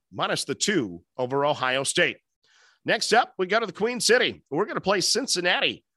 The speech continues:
minus the two over S M U. So Cincy is oh and one in conference after being upset by Tulane at home on Saturday. That was an ugly loss. Not the start the Bearcat fans expected. The Mustangs, meanwhile,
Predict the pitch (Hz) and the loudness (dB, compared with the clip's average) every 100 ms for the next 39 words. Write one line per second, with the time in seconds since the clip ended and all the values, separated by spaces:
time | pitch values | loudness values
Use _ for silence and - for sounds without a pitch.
0 | _ 107 135 202 208 - 151 - 180 214 | _ -4 0 0 0 -2 -4 -2 -2 -2
1 | 320 - 185 190 208 143 143 165 165 170 | -6 -4 -2 -2 -2 -4 0 0 0 2
2 | 170 135 - _ _ _ - - 151 - | 4 2 -2 _ _ _ -8 -2 0 2
3 | 208 - 269 226 151 - 190 233 208 196 | 2 0 -2 0 0 2 4 4 4 2
4 | 208 190 - 175 175 170 175 - - 160 | 0 -4 -2 -2 -2 -2 -4 -4 -4 -4
5 | - 160 160 143 - 185 254 - 196 254 | -2 -4 -2 -2 0 0 0 2 2 0
6 | 151 127 - 135 113 135 190 107 143 165 | -2 -2 -4 -6 -2 0 0 -2 -2 -2
7 | 139 135 - 160 156 143 107 - _ _ | 0 -2 0 0 2 2 0 -6 _ _
8 | 190 127 113 127 156 123 117 147 147 107 | -6 -4 -2 -2 -2 -2 2 2 2 2
9 | - - _ _ _ - 104 120 170 - | -4 -8 _ _ _ -10 -4 0 0 -2
10 | 226 214 - 190 208 185 160 180 - 180 | -2 0 2 0 0 -2 -2 -2 -2 -6
11 | 180 - 175 185 175 175 - 175 147 151 | -6 -4 -4 -2 -4 -6 -2 -2 0 -2
12 | - _ _ _ _ - 151 208 220 214 | -2 _ _ _ _ -4 2 2 2 0
13 | 226 220 180 208 208 202 247 | 0 -2 0 2 4 4 2